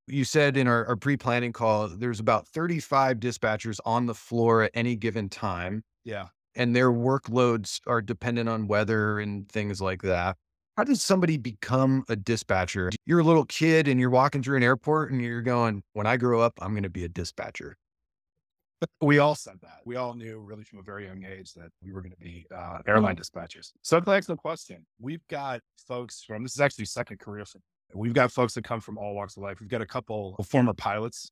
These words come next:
Speaker 2: in there, uh, a couple former one twenty-one guys. We have got a, got a guy that was on the eighty-eight in our office with Delta. We've got another guy that was seven thirty-seven guy from United, came over. He's working for us now. So we've got folks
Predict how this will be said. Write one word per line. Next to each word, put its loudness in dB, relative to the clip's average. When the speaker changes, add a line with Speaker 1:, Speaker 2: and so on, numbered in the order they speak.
Speaker 2:
in -16
there, -8
uh, -10
a -16
couple -12
former -10
one -8
twenty-one -10
guys. -6
We -8
have -4
got -2
a, -6
got 2
a 0
guy 4
that -2
was -8
on -8
the -10
eighty-eight -4
in 0
our 2
office -6
with -18
Delta. -2
We've -6
got -10
another -10
guy -6
that -12
was -18
seven -8
thirty-seven -8
guy -4
from -12
United, -10
came 0
over. -6
He's 0
working 4
for -4
us 0
now. -6
So 2
we've 4
got 4
folks -14